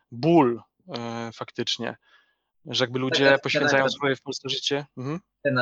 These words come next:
Speaker 2: ten, ta największa werwa, y, krytyczna, czy wręcz zajadła, tak, <laughs> tak trochę prowokacyjnie i przesadnie nazwałem, e, em, protofaszystowską, <laughs> tak, e, te, no,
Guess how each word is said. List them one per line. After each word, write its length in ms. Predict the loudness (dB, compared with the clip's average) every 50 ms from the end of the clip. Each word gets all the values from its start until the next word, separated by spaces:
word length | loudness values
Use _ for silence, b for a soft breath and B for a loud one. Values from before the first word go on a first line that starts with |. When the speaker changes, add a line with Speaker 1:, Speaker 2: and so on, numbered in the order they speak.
| -2 -2
Speaker 2:
ten, 200 | -4 -6 -6 -4 -4
ta 100 | -2 -2
największa 520 | 0 0 0 0 -2 -2 -2 -4 -4 -2
werwa, 640 | -2 0 0 0 0 0 0 0 0 0 -2 -4 -6
y, 340 | -6 -8 -8 -8 -8 -10 _
krytyczna, 580 | -14 -12 -10 -10 -10 -10 -10 -10 -8 -8 -8 -8 -10
czy 80 | -12 -12
wręcz 160 | -10 -10 -8
zajadła, 580 | -6 -4 -2 0 0 -2 -2 -4 -6 -8 -8 -8
tak, 220 | -8 -10 -10 -12 -12 -10 -8
<laughs> 320 | -8 -8 -8 -10 -12 -10
tak 300 | -8 -8 -8 -8 -12 _ _ _
trochę 240 | -6 -6 -6 -6 -6
prowokacyjnie 720 | -8 -6 -6 -8 -6 -8 -8 -8 -4 -4 -4 -2 -2 -2 -4
i 60 | -6
przesadnie 680 | -8 -10 -10 -8 -8 -6 -4 -2 0 0 0 0 -2 -6 -8
nazwałem, 800 | -10 -8 -6 -6 -4 -4 -2 0 2 2 2 2 2 0 -4 -8 b b b b b b b b -8
e, 40 | -8
em, 580 | -8 -6 -2 0 0 0 0 0 -2 -6 -6 -6 -8 -8 -10 -10 -6 -2
protofaszystowską, 1040 | -2 0 0 0 -2 -4 -4 -4 -4 -4 0 0 0 0 -2 -4 -8 -8 -8 -8
<laughs> 60 | -6 -4
tak, 340 | -4 -4 -4 -6 -10 -8 -4
e, 220 | 0 0 0 0 0
te, 120 | -2 -2 -4 -2 -4 -4
no, 140 | -8 -10